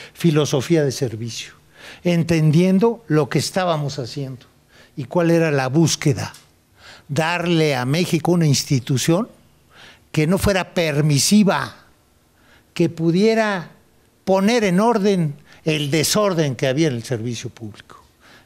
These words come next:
Era una cosita muy pequeña cuando empezamos y ahora es una gran institución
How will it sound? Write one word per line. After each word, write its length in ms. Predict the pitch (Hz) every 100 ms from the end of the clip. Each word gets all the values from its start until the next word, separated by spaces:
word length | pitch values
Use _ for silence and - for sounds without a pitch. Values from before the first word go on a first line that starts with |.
| -
Era 160 | 196
una 180 | 208 185
cosita 360 | 156 143 190 170
muy 100 | 185
pequeña 420 | - 160 214 170
cuando 200 | 139 135
empezamos 760 | 135 143 139 196 240 - - - _ _ - - -
y 140 | 139
ahora 440 | 131 165 277 262 - - _ _ -
es 220 | - 165
una 260 | 151 127
gran 420 | 113 131 143 156 143
institución 1080 | 117 113 - 131 113 127 113 - 135 208